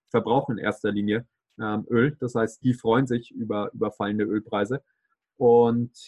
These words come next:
die haben dieses Jahr oder beziehungsweise diese Woche siebzigjähriges Jubiläum gefeiert.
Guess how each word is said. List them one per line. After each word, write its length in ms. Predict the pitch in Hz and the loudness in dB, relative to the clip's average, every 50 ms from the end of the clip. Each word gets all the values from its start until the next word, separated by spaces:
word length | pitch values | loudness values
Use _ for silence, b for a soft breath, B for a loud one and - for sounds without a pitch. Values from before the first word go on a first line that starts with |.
| - 123 - _ _ _ _ | -20 -20 -20 _ _ _ _
die 180 | 131 127 131 127 | 2 2 4 4
haben 360 | 131 131 127 127 127 123 - _ _ | 4 2 2 2 0 -2 -4 _ _
dieses 380 | - 127 117 117 127 123 - - | 0 0 2 2 -2 -6 -4 0
Jahr 360 | 135 120 113 120 135 156 151 _ _ _ _ - | 2 4 4 4 2 0 -4 _ _ _ _ -4
oder 160 | 127 117 110 | -2 -2 -2
beziehungsweise 840 | 117 117 - - 131 123 120 123 - 113 104 101 110 107 101 101 - _ _ _ - | -2 -6 -6 -4 -4 -4 -4 -2 -2 -2 -2 0 0 -2 -2 -2 -8 _ _ _ -8
diese 200 | 117 113 113 104 | -4 -4 -2 -2
Woche 380 | 107 107 - - 127 131 127 - _ | -2 -2 0 -2 -2 -2 -4 -10 _
siebzigjähriges 800 | _ - 127 - - - 110 - 117 113 113 113 110 107 - | _ -6 -6 -4 -4 -12 -2 2 2 2 2 2 -2 -4 -6
Jubiläum 380 | - 113 104 101 110 131 135 127 | -6 -4 -2 -2 -2 -2 -2 -2
gefeiert. 420 | 113 - - - 95 92 92 - | -4 -6 -4 -4 -4 -4 -4 -6